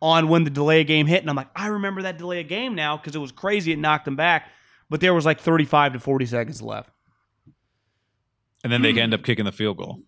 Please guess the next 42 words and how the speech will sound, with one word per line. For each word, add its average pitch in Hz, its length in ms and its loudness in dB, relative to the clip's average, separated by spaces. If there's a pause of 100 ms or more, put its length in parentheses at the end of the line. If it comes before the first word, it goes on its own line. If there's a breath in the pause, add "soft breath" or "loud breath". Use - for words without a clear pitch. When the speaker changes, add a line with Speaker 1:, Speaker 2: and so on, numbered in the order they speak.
(560)
Speaker 1:
No, 170 300 6
no, 147 140 4
no. 123 180 4
That, 143 220 2
that 160 180 2
was 147 220 4
end 135 180 4
up 120 240 4
being 120 240 2
the 110 140 0
Greenlaw. 113 500 2
Ta-, 123 220 -4
that 127 140 2
was 120 200 2
the 117 160 -2
end 139 140 6
of 139 100 4
the 135 80 4
game. 123 160 4
Speaker 2:
Oh, 208 60 6
you're 202 160 4
talking 233 180 4
about 190 140 2
the 143 60 0
second 190 340 0
game. 113 200 0
I'm 156 140 2
sorry. 127 240 -4
Speaker 1:
I'm 175 120 2
talking 165 320 4
week, 160 200 6
I'm 151 120 2
talking 139 280 2
week 123 200 4
seventeen. 123 300 2
Speaker 2:
Gotcha, 131 180 0
gotcha, 98 120 0
Speaker 1:
Yeah, 90 80 -4
Speaker 2:
gotcha. 90 120 -6
Speaker 1:
week 95 120 -8
seventeen. 73 460 -12
Speaker 2:
Okay. - 180 -12